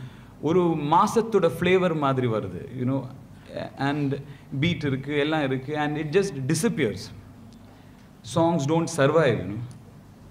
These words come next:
So, uh, ஒரு கிளாசிக் இன்ஸ்டிடியூஷனுக்கு அவங்க ஃபிஃப்டி இயர்ஸ், uh, பொன்னாண்டுக்கு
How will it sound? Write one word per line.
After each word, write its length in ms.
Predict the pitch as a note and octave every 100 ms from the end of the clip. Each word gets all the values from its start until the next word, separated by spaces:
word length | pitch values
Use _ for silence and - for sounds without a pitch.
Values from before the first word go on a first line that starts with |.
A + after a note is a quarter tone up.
| - - - - - - - -
So, 520 | - F#3+ E3 C3 B2
uh, 360 | A#2 A2 G#2+ - - -
ஒரு 220 | - C#3
கிளாசிக் 580 | C#3+ E3 F3+ A3 A#3 -
இன்ஸ்டிடியூஷனுக்கு 880 | F#3 F3+ F#3 F3 E3+ E3+ D#3 D3+ E3+
அவங்க 320 | F#3+ C3 C3 B2+
ஃபிஃப்டி 360 | D#3+ - - G#3 F3+
இயர்ஸ், 340 | E3+ E3+ E3 - - - - - - - - -
uh, 200 | B2 B2 B2
பொன்னாண்டுக்கு 920 | C#3 D3+ D3+ D3+ C#3 B2+ D3 C3 A#2+